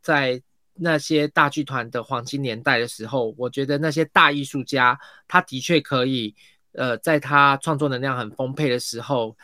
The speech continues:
很持续、很稳定地产出很好的作品。可是等到这个大艺术家某种程度，你说，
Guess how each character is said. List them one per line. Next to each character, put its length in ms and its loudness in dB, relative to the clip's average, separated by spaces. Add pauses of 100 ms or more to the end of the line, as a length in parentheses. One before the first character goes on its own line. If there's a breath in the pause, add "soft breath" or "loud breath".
很 180 -10
持 300 -2
续、 240 0
很 220 0
稳 180 2
定 120 0
地 80 -2
产 220 -8
出 160 -10
很 220 -10
好 200 -2
的 180 -10
作 300 -6
品。 220 -12 (580 soft breath)
可 160 2
是 460 6 (240 soft breath)
等 160 4
到 160 8
这 180 0
个 160 4
大 220 6
艺 80 2
术 160 -2
家 220 4
某 180 2
种 80 -2
程 180 -6
度， 200 0
你 180 -10
说， 320 -2